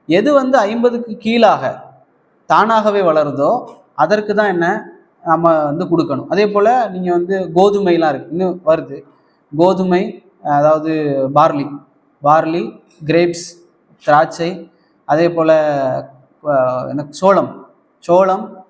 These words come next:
அ, பேரித்தம்பழம், இதுக்கெல்லாம் வந்து என்ன செய்வாங்க? ஜக்காத்து கொடுப்பாங்க. இதுக்கும் அப்படித்தான், விவசாயம் பண்ணக்கூடிய நேரத்துல ஐம்பது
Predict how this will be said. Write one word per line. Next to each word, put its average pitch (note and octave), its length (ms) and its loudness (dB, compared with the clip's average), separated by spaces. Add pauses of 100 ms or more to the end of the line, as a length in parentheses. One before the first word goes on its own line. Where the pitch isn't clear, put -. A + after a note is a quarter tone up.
(120)
அ, C#3+ 300 -2
பேரித்தம்பழம், D#3+ 600 0 (500)
இதுக்கெல்லாம் F#3 320 2
வந்து F3+ 300 -2
என்ன G#3 160 -2
செய்வாங்க? D3+ 420 -2
ஜக்காத்து F3+ 280 0
கொடுப்பாங்க. C#3 360 -6 (640)
இதுக்கும் B3+ 360 4
அப்படித்தான், F3 480 -4
விவசாயம் G#3+ 560 2
பண்ணக்கூடிய F3 360 -2
நேரத்துல D#3 400 -2
ஐம்பது A3 600 0